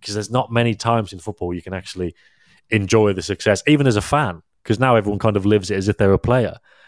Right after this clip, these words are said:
And it's like, "Oh, it's the next game's the most important," or whatever. It's like, this is the best way to win a title. Like, it's the best way to win a title, isn't it? Doing it on the last day, it's hor-, like, the,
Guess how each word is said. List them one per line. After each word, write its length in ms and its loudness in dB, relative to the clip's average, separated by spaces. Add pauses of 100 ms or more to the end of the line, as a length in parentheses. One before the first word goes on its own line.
(140)
And 80 0
it's 100 -2
like, 100 0
"Oh, 80 2
it's 120 -2
the 120 -2
next 220 -2
game's 300 0
the 40 -10
most 240 -4
important," 360 -8
or 40 -8
whatever. 260 -8
It's 120 -12
like, 160 -6
this 180 -6
is 140 -4 (880)
the 120 2 (220)
best 320 -2
way 300 2
to 140 -2
win 200 4
a 60 -2
title. 540 -4 (360)
Like, 380 -6
it's 100 2
the 60 2
best 180 2
way 120 4
to 100 -4
win 120 0
a 40 -6
title, 280 -4
isn't 140 -6
it? 100 -6
Doing 140 6
it 40 2
on 100 2
the 60 4
last 200 0
day, 320 2 (220)
it's 140 -2
hor-, 200 4
like, 140 2
the, 140 2